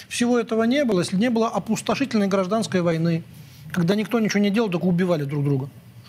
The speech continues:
Когда крестьянин уже боялся сеять и пахать, как бы, люди просто убивали друг друга и грабили бесконечно. Год за годом, год за годом. Ты красный, да, бах, на тебе. Ты белый, на, бах, на тебе. И это кровь по колено, как бы, значит, никто не работает.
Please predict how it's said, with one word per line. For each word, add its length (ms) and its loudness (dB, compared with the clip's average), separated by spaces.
Когда 200 0
крестьянин 420 2
уже 160 2
боялся 360 0
сеять 320 0
и 40 -2
пахать, 380 -2
как 120 -8
бы, 180 0
люди 200 2
просто 260 -2
убивали 320 2
друг 200 -2
друга 120 4
и 60 2
грабили 400 0
бесконечно. 600 0
Год 200 0
за 80 0
годом, 300 0
год 160 0
за 120 -2
годом. 260 -2
Ты 60 2
красный, 420 2
да, 260 2
бах, 420 0
на 160 2
тебе. 240 -4
Ты 100 -4
белый, 320 2
на, 240 2
бах, 380 0
на 120 2
тебе. 300 -2
И 20 2
это 300 2
кровь 220 2
по 100 -2
колено, 400 0
как 160 -2
бы, 100 2
значит, 220 -2
никто 200 0
не 100 2
работает. 500 -2